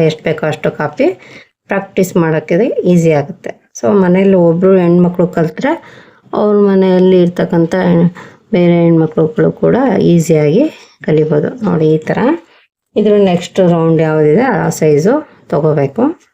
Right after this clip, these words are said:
ತಗೊಂಡ್ಬಿಟ್ಟು ನೀಟಾಗಿ ಇಟ್ಟು, so ನಿಮಗೆ ರೌಂಡ್ ರೌಂಡ್ ಯಾವ ರೀತಿ ಪ್ರಾಕ್ಟೀಸ್ ಮಾಡ್ಬೇಕು ಅನ್ನೋದನ್ನ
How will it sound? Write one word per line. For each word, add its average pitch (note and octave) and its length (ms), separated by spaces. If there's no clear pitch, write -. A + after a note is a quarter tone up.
ತಗೊಂಡ್ಬಿಟ್ಟು E3+ 540
ನೀಟಾಗಿ F3 540
ಇಟ್ಟು, B3 300
so A3 180
ನಿಮಗೆ F#3 380
ರೌಂಡ್ G3+ 360
ರೌಂಡ್ F3+ 300
ಯಾವ F3+ 200
ರೀತಿ E3+ 260
ಪ್ರಾಕ್ಟೀಸ್ E3+ 580
ಮಾಡ್ಬೇಕು D3 400
ಅನ್ನೋದನ್ನ D3+ 500